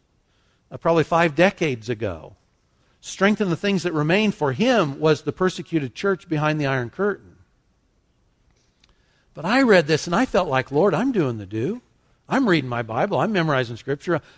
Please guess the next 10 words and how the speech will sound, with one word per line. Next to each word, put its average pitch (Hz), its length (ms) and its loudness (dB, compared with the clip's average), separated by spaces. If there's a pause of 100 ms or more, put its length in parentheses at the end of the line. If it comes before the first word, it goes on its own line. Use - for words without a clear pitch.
I'm 226 180 2
discipling. 175 600 2
I'm, 240 240 0 (300)
I'm, 240 280 2
I'm, 196 260 2
I'm, 240 280 0
I'm, 175 260 0
I'm," 233 320 2
you 165 80 -4
know. 196 220 -4